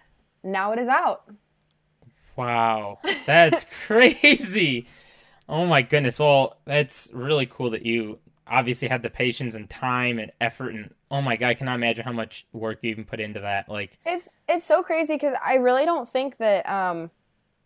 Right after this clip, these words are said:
Speaker 1: I don't know if a lot of people know everything that goes into
Speaker 2: No, they
Speaker 1: making an
Speaker 2: don't.
Speaker 1: E P.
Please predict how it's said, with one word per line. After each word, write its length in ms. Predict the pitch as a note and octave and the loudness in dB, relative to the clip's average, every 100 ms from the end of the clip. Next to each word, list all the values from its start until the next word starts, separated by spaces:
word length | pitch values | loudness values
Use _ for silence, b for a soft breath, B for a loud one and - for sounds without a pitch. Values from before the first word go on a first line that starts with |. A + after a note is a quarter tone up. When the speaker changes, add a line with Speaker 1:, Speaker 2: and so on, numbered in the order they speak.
| _ _ _ _ _ _ - | _ _ _ _ _ _ -6
Speaker 1:
I 40 | |
don't 180 | A3+ C4 | -4 0
know 200 | A#3+ A#3+ | 2 2
if 100 | B3 | 0
a 40 | |
lot 220 | A#3 G#3+ G#3 | 0 0 0
of 80 | |
people 600 | G#3 G#3+ G#3 G3+ G3 E3+ F3+ | -2 -10 -4 -2 -2 -2 -6
know 560 | F#3 F3+ F#3 E3+ D#3 - _ _ - | -6 -4 -4 -4 -8 -14 _ _ -4
everything 540 | G3 F#3+ G3 F#3+ F3 | -2 -2 -6 -8 -8
that 140 | E3+ E3+ | -8 -10
goes 220 | F3 E3+ | -8 -8
into 600 | E3 F3+ F3 E3 D3 C#3+ _ _ _ _ | -8 -10 -10 -8 -6 -8 _ _ _ _
Speaker 2:
No, 340 | A#2+ A2 G#2+ G2+ | -10 -8 -6 -2
they 60 | |
Speaker 1:
making 220 | F#3 F#3+ | -2 -2
an 140 | - F3 | -6 -6
Speaker 2:
don't. 120 | E3 | -8
Speaker 1:
E 40 | |
P. 320 | E3+ A3 G#3 | -8 -6 -6